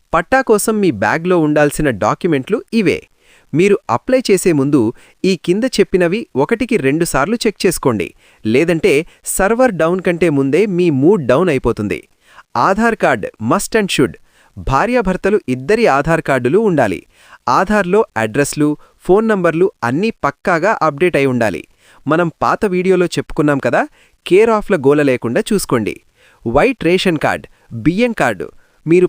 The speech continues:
పేదలని ప్రూవ్ చేసుకోవడానికి ఇదే మీ మెయిన్ డాక్యుమెంట్. ఓటర్ ఐడీ కార్డు, మీరు ఈ ఊరివారే అని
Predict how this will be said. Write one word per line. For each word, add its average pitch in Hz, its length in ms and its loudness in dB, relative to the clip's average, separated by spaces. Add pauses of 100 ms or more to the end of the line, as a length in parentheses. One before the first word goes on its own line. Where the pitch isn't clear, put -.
(160)
పేదలని 208 420 0
ప్రూవ్ 170 320 0
చేసుకోవడానికి 143 760 0 (100)
ఇదే 139 280 2
మీ 196 180 0
మెయిన్ 135 360 0
డాక్యుమెంట్. 127 520 -2 (500)
ఓటర్ 226 320 2 (120)
ఐడీ 185 240 0
కార్డు, 104 400 -4 (320)
మీరు 202 260 2 (100)
ఈ 170 140 0
ఊరివారే 202 680 0
అని 165 140 0